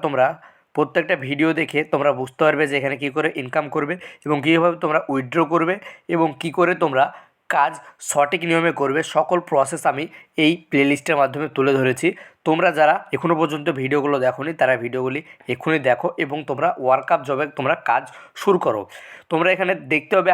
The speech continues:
হান্ড্রেড পার্সেন্ট রিয়েল এবং ট্রাস্টেড সাইট, তার জন্য আমি এখানে পেমেন্ট প্রুফ ভিডিওটি দিয়েছি। তোমরা যদি বিশ্বাস না করো তোমরা পেমেন্ট প্রুফ ভিডিওটি দেখতে পারো, লাইভে আমি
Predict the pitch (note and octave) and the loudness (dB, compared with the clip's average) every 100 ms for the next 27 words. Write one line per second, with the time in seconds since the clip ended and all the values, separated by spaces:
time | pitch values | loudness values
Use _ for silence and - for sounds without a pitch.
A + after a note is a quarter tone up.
0 | C#3 C#3 E3 D#3 G3 E3 F3 F3 - _ | 0 -2 -2 0 0 0 -2 -4 -14 _
1 | - C3 D3+ E3 E3+ - D#3 D#3 C3+ C#3+ | -6 0 4 4 2 -4 -2 -2 4 4
2 | C3 - E3 - D3 D#3 - - - C3+ | 4 0 -2 2 0 0 -10 -12 -2 0
3 | C3 D#3+ D#3+ D#3 D3+ D#3+ D#3+ C3 C#3 C#3 | 2 2 2 2 2 0 0 0 -2 -2
4 | D#3 C#3 C3 B2+ C#3 C3+ B2+ C3+ C3 C#3+ | 0 2 2 2 2 2 2 0 0 -4
5 | C#3+ C#3+ C#3+ C#3+ B2+ B2 - D3+ C3+ B2+ | -2 0 0 -2 -8 -6 -2 -2 0 -2
6 | B2 C#3 C3+ B2+ B2 A#2+ B2+ B2+ C#3 A#2 | 0 -2 -2 -4 -4 -4 -8 -6 -6 -6
7 | A#2 B2+ B2 B2 A#2+ - C3 B2+ E3 - | -8 -8 -6 -6 -8 -4 0 0 0 -6
8 | - A#2+ A#2+ D3 E3 D3 C3 | -10 -2 0 0 0 0 -2